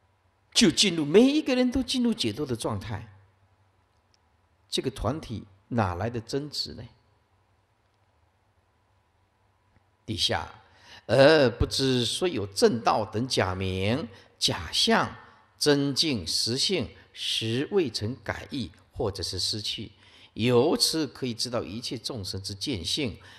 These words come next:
迷者与悟者皆无得无失。迷时虽好颠倒，但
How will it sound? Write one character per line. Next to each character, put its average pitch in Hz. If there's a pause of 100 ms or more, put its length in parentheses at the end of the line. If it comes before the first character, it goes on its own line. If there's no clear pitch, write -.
(160)
迷 123
者 156
与 101
悟 196
者 -
皆 135
无 110
得 92
无 92
失。 120 (640)
迷 165
时 185 (240)
虽 -
好 160
颠 143
倒， - (480)
但 165